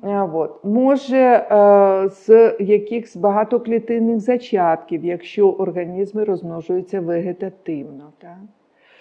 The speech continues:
А крім того, треба ще і розглянути варіанти смерті.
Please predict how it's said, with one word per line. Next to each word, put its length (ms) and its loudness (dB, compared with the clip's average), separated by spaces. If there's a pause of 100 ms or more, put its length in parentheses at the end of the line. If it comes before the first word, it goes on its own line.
(340)
А 340 4 (920)
крім 340 -4
того, 680 0
треба 400 -2
ще 440 0
і 100 2
розглянути 760 -2
варіанти 1000 0 (640)
смерті. 680 -4